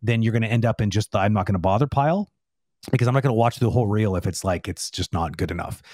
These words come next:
There's just, I don't have enough time in the day. I wish I could, and I wish I could reply to every recruit or every, every person trying to, to, to get the job and let them know exactly why they didn't. So I have done that in the past, but in big, big hiring binges where there's a whole pile of people coming in, there's just not enough time,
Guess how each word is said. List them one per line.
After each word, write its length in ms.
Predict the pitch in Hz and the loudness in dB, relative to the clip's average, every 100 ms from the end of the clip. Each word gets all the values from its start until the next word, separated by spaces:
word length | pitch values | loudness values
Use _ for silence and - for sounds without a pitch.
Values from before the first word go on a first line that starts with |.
| - | -8
There's 180 | - 87 | -6 -4
just, 140 | 98 | -2
I 60 | 113 | 0
don't 100 | 107 | 0
have 80 | 107 | 0
enough 140 | 92 | -2
time 200 | - 92 | -2 -2
in 60 | 82 | -2
the 80 | 73 | -4
day. 340 | 80 67 - - | -6 -8 -10 -2
I 80 | 104 | 2
wish 220 | 127 110 | 2 0
I 80 | 90 | -2
could, 160 | 92 | -2
and 120 | 90 | 0
I 80 | 104 | 2
wish 200 | 104 117 | 2 2
I 80 | 117 | 0
could 160 | 107 101 | 0 -2
reply 540 | 101 - 156 135 85 | -2 2 2 2 -2
to 120 | - | -6
every 260 | - 110 110 | -2 0 2
recruit 520 | 101 95 143 127 - - - - | 0 0 0 0 -4 -18 -20 -4
or 160 | 117 104 | 0 2
every, 260 | 113 104 110 | 0 0 0
every 200 | 110 104 | 0 0
person 280 | 117 - | -2 0
trying 220 | 101 110 98 | 0 0 0
to, 160 | 90 | -2
to, 160 | - 95 | -2 -4
to 120 | 104 | 0
get 160 | 123 156 | 0 0
the 60 | |
job 320 | 110 92 90 | -2 0 0
and 120 | 85 92 | 0 0
let 180 | 107 | 0
them 120 | - 107 | 0 0
know 120 | 104 | 0
exactly 460 | 98 98 101 104 | 0 0 0 0
why 180 | 90 95 | 2 2
they 100 | 98 | 2
didn't. 320 | 85 - - | -2 -6 -8
So 120 | 117 117 | -2 2
I 80 | |
have 380 | 131 104 127 135 | 2 2 0 2
done 180 | 110 131 | 0 2
that 160 | 104 85 | 0 -2
in 60 | |
the 60 | 87 | -6
past, 420 | - 87 - - - - - - | -4 -4 -6 -14 -20 -20 -14 -4
but 100 | 104 | 0
in 120 | 98 | 0
big, 360 | 87 131 120 | 2 0 0
big 260 | 95 127 110 | 0 0 0
hiring 440 | - 123 117 107 | 2 2 2 0
binges 380 | 92 92 92 85 | 0 0 0 0
where 140 | 95 92 | 0 0
there's 160 | 92 | 0
a 60 | 95 | 0
whole 140 | 110 | -2
pile 300 | 101 117 113 | -2 0 0
of 80 | 95 | 0
people 240 | 101 92 | -2 -4
coming 240 | 90 92 85 | -4 -2 -2
in, 60 | |
there's 120 | 85 85 | -2 -4
just 160 | 87 | -6
not 140 | 95 85 | -6 -4
enough 180 | 78 | -6
time, 300 | - 78 - | -8 -12 -12